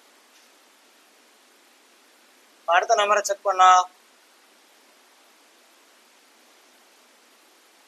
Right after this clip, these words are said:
ஒண்ணு, மூணு, அஞ்சு, ஏழாவது இடம்,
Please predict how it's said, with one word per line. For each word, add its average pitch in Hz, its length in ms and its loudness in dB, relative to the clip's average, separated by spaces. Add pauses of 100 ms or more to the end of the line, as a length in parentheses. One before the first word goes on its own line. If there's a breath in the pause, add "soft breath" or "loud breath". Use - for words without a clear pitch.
ஒண்ணு, 156 540 -12
மூணு, 165 480 -6
அஞ்சு, 160 600 -10 (1400)
ஏழாவது 151 420 -2
இடம், 123 180 -18